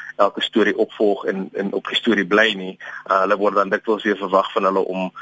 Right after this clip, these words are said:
na die volgende groot storie te hardloop. So dit is deels te maak met hulpbronne ook. Maar ek dink weer eens, ehm, die, die landskap het verskuif en, en, en daar is nou groter moontlikhede vir lede van die publiek om by te dra tot hierdie van, ehm, opvolgstories.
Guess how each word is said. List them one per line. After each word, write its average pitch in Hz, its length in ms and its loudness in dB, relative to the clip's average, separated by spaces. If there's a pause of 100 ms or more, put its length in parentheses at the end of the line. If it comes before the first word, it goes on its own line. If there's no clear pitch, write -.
(160)
na 92 80 2
die 98 120 -2
volgende 107 420 2
groot 98 280 0
storie 95 300 0
te - 80 0
hardloop. 90 480 0 (100)
So 107 240 0
dit 95 160 -8
is - 400 -2
deels 104 340 0
te 110 80 -2
maak 92 340 0
met 92 200 -4
hulpbronne 90 500 0
ook. 95 180 0 (540)
Maar 139 180 4
ek - 320 -2
dink 147 240 0
weer 139 160 2
eens, 156 280 -2
ehm, 113 520 0
die, 113 520 0
die 107 180 2
landskap 107 360 2
het 120 120 -8
verskuif - 560 -2
en, 113 300 0
en, 110 240 -2
en 107 260 -2 (180)
daar 110 260 4
is - 60 -18
nou 110 160 0
groter 131 520 0
moontlikhede 113 640 0
vir 113 260 0
lede 107 240 2
van 117 100 -4
die 110 80 0
publiek 113 400 0
om 101 120 -4
by 104 160 2
te 127 100 0
dra 98 220 2
tot - 180 -14
hierdie 87 240 -6
van, 90 260 -2
ehm, 87 340 -2
opvolgstories. 90 800 -4